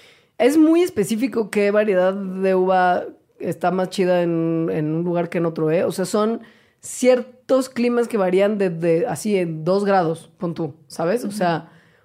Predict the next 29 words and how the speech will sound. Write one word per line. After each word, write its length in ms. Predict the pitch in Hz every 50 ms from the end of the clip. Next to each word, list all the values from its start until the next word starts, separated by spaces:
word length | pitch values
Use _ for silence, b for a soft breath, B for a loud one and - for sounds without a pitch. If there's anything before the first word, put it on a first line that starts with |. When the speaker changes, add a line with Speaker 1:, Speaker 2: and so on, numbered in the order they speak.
| B _
Speaker 1:
por 140 | - 185 180
ejemplo, 480 | - - 196 196 175 180 175 160 -
el 140 | - 165 160
Pinot 260 | 151 208 208 214 208
Noir 420 | 214 208 196 196 202 214 214 233 220 -
crece 300 | 226 208 202 175 226 208
muy 200 | 196 196 190 185
bien 480 | 180 180 180 180 175 180 180 180 - -
cuando 500 | - 185 165 165 165 160 160 156 151 156
la 140 | 156 156 156
temperatura 600 | 170 156 147 160 165 160 160 190 185 196 190 190
es 120 | 180 175
de 420 | 170 170 165 156 156 160 156 - _ - -
catorce 560 | - 180 170 160 - 196 202 202 254 240 233
a 120 | 226 180 170
dieciséis 480 | 165 160 151 147 139 - 190 180 180
grados 320 | 185 190 180 175 170 165 170
Celsius 500 | 180 175 180 - 277 311 370 370 - B B B B B B B
en 120 | - - 165
zonas 320 | 185 190 190 190 190 180
como 1000 | 190 190 175 165 160 160 156 156 156 156 151 151 151 156 170 175 165 - 175 170 175
la 120 | 175 165 160
Borgoña 640 | 156 165 165 170 208 233 247 247 247 247 262 254 -
o 500 | 254 208 175 170 160 156 151 160 165 190 233
Oregón 360 | - 190 202 202 190 185 170
del 140 | 156 139 151
Norte, 340 | 160 160 156 156 - - -
¿no? 280 | 311 247 185 202 285 403 B B B B B
Speaker 2:
Sí. 240 | B - 226 233 214